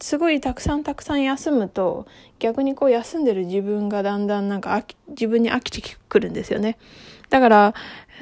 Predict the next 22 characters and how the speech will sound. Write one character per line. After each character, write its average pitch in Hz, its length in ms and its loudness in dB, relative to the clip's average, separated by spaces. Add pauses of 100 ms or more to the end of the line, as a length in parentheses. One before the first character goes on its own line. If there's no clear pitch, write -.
(140)
す - 500 -2
げ 233 640 6
え 202 40 4
な 208 180 0
ん 202 80 -4
か、 - 800 -4
こ 196 680 -2
う、 202 40 0
や 202 140 2
る 220 80 4
気 233 140 -2
が 233 100 2
で 226 120 2
き 269 100 -2
な 269 140 2
い、 220 240 0
出 247 180 2
な 269 140 4
い 226 40 2
と 240 120 -2
き 285 120 -4
は、 233 260 4